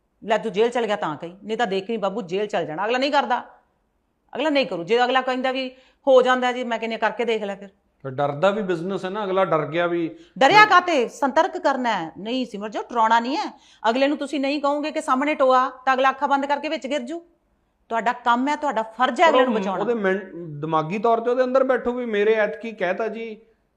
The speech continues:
Speaker 2: ਅਹ, ਭੈਣ ਜੀ ਹੋਣਾ ਨੇ ਵੀ ਜੇਲ੍ਹ ਜਾ ਸਕਦਾ, ਉਹ ਡਰੀ ਜਾਊਗਾ ਵੀ ਜੇਲ੍ਹ, ਜੇਲ੍ਹ,
Speaker 1: ਜੇਲ੍ਹ
Speaker 2: ਜੇਲ੍ਹ।
Speaker 1: ਕਿਉਂ ਜਾਊਗਾ ਉਹ, ਜੇ ਆਪਣੇ ਗ੍ਰਹਿ ਸਹੀ ਰੱਖੂਗਾ? ਤੇ ਦੂਜੀ ਗੱਲ,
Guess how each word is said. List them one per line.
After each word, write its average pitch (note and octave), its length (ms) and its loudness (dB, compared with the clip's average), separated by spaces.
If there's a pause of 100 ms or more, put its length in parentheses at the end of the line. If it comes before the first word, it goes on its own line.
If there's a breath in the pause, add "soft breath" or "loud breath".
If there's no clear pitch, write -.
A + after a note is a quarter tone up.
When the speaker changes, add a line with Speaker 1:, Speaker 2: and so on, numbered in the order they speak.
(120)
Speaker 2:
ਅਹ, D3+ 240 -6
ਭੈਣ E3+ 300 -4
ਜੀ E3 120 -2
ਹੋਣਾ E3+ 220 0
ਨੇ F3 140 -2
ਵੀ F3 120 -2
ਜੇਲ੍ਹ D#3+ 320 -2
ਜਾ D#3 200 2
ਸਕਦਾ, D#3+ 260 -6
ਉਹ E3+ 200 -6
ਡਰੀ G#3 300 4
ਜਾਊਗਾ G#3 300 2
ਵੀ F#3 100 -4
ਜੇਲ੍ਹ, F3 420 -2
ਜੇਲ੍ਹ, D#3+ 260 -2
Speaker 1:
ਜੇਲ੍ਹ - 0 -
Speaker 2:
ਜੇਲ੍ਹ। D#4 360 4
Speaker 1:
ਕਿਉਂ F4+ 300 0
ਜਾਊਗਾ E4+ 380 4
ਉਹ, D#4+ 320 2
ਜੇ F#4 100 -2
ਆਪਣੇ F#4+ 240 -2
ਗ੍ਰਹਿ E4+ 240 0
ਸਹੀ E4+ 200 -4
ਰੱਖੂਗਾ? D4 480 0
ਤੇ A#3+ 120 -4
ਦੂਜੀ B3 360 -6
ਗੱਲ, E4+ 180 0